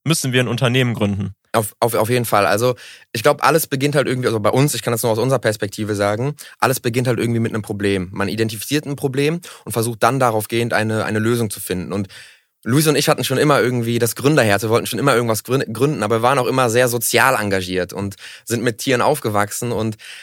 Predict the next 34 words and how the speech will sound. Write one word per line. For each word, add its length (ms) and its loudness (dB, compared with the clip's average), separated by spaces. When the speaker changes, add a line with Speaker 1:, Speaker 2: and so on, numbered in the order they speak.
Speaker 2:
ja, 200 6
dann 160 4
hatten 180 0
wir 80 4
halt 220 2
einfach, 340 -2
Luis, 300 -4
ganz 300 0
kurz 180 -2
die 100 -2
Story 300 2
vielleicht, 440 0
äh, 160 2
kurz 280 -4
an-, 240 2
anschneiden, 540 2
damit 200 -2
jeder 220 0
weiß, 360 0
äh, 200 -4
wie 60 -2
überhaupt 340 0
das 100 -8
Ganze 220 -4
passiert 340 -6
ist 100 -6
oder 200 -2
wie 120 -4
wir 140 0
überhaupt 280 -4
zur 100 -8
Gründung 240 -2
gekommen 320 -4
sind. 160 -6